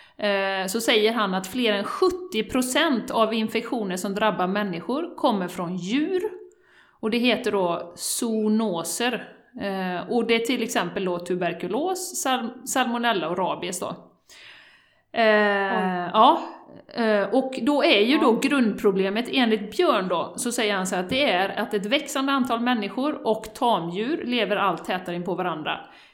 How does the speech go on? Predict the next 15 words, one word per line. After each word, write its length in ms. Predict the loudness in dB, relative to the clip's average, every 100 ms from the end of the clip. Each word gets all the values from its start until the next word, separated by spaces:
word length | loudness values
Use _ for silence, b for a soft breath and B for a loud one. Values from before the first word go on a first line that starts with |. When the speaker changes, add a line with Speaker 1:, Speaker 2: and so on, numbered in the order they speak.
| B
Speaker 1:
Och 160 | 2 2
det 140 | 4
är 40 | 0
en 140 | -4 -4
perfekt 800 | 0 0 -2 -8 -6 -6 -6 -8
förutsättning 840 | -2 -2 -2 -8 -12 -10 -10 -10
för, 520 | -6 -4 -4 -8 -14 -20 _ -12
eh, 160 | -10 -8
pandemier. 600 | -6 -6 -6 -8 -10 -10 -14 b b b b b -4
Och 120 | 0
vi 140 | 4
har 80 | 4
blivit 200 | 2 -2
för 80 | 0
många, 500 | 2 2 2 2